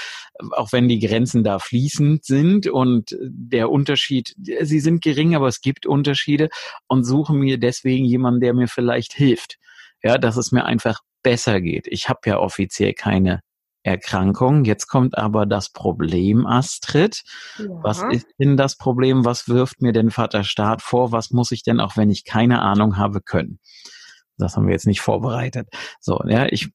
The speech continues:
Speaker 1: muss nämlich theoretisch, so verlangt Vater Staat das, auch ohne die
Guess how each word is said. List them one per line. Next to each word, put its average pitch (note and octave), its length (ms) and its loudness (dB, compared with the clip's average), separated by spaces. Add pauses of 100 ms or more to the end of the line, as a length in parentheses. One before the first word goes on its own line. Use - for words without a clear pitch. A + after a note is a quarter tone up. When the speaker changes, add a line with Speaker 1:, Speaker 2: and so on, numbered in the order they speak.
(140)
Speaker 1:
muss C3 360 2
nämlich B2 500 2 (120)
theoretisch, G#2+ 800 2
so A#2+ 140 2
verlangt G#2 460 -2
Vater - 340 -4
Staat C3+ 360 -8
das, D#3 280 -8 (480)
auch A#2 300 -2 (180)
ohne E3+ 540 2 (480)
die - 340 -4